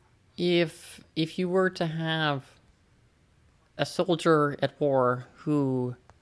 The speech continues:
had, uh, stepped on a grenade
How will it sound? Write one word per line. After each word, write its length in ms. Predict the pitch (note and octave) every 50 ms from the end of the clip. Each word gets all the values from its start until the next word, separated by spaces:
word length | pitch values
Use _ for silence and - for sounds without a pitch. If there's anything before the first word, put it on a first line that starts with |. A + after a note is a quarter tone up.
| _ _ _ _ _ _ _ _ _
had, 600 | _ - D3+ D3 C#3+ C3+ C3 B2+ B2+ B2 B2 A#2+
uh, 640 | A#2+ A#2+ A#2+ A#2+ A#2+ A#2 A#2 A2+ A2+ A2+ A2+ A2+ B2 - - _ _ _ _ -
stepped 300 | - - E3 D#3+ - D#3+
on 100 | D3+ C#3+
a 60 | C#3
grenade 560 | - D3 C#3 B2+ B2 B2 A#2+ B2 A#2+ B2 C3